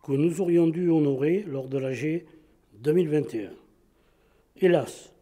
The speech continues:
le contexte sanitaire nous a obligés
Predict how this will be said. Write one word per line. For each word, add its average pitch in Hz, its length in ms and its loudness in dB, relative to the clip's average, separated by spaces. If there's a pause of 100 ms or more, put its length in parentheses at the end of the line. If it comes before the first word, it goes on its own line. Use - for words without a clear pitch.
(680)
le 117 220 -12
contexte 135 760 -6 (360)
sanitaire 220 880 0 (560)
nous 135 180 0
a 180 100 10
obligés 185 680 4